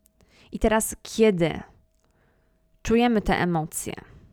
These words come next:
te emocje prowadzą do określonych myśli,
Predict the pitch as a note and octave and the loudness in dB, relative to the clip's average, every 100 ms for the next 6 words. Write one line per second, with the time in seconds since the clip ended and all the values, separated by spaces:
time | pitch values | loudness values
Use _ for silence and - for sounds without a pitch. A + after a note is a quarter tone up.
0 | _ _ _ _ _ _ - - F#3+ G3+ | _ _ _ _ _ _ -6 0 0 2
1 | G#3+ A#3 - B3 B3 A3 A3 G#3 G3+ G3+ | 0 -2 -2 -2 0 2 2 2 0 0
2 | G#3 - F#3+ F#3 F3+ F3 E3+ E3 - F3+ | -2 -2 -2 -2 -2 -2 -2 -2 -4 -4
3 | F3 A3 | -2 -4